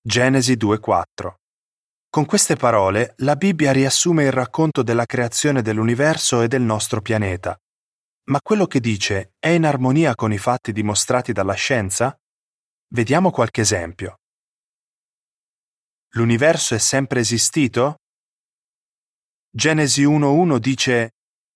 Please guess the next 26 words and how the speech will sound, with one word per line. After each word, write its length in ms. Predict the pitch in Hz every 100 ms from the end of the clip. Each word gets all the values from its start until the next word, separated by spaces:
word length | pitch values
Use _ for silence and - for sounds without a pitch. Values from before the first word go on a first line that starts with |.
| _
"In 200 | 160 156
principio 920 | 156 135 120 - 165 170 160 139 131 - _
Dio 460 | 120 110 156 156
creò 340 | - 123 127 135
i 80 | 117
cieli 380 | - 131 131
e 40 | 123
la 120 | 113
terra." 440 | - 98 90 90 92 _ _ _ _ _ _ _ _ _ -
Fino 340 | - 190 180
alla 120 | 143
seconda 420 | 127 139 156 151
metà 300 | 135 123 143
del 180 | 143 120
ventesimo 560 | 104 107 131 120 113 107
secolo, 600 | - 98 - 95 110 - _ _
molti 260 | 156 185 160
scienziati 500 | - 135 - 175 139
di 140 | 123
rilievo 560 | 127 143 175 165 147 - -
credevano 580 | 156 160 190 180 147
che 120 | 135 135
l'universo 560 | 139 156 120 120 -
fosse 280 | 135 143 -
sempre 360 | 143 113 101 113
esistito. 720 | 117 - - 101 95 92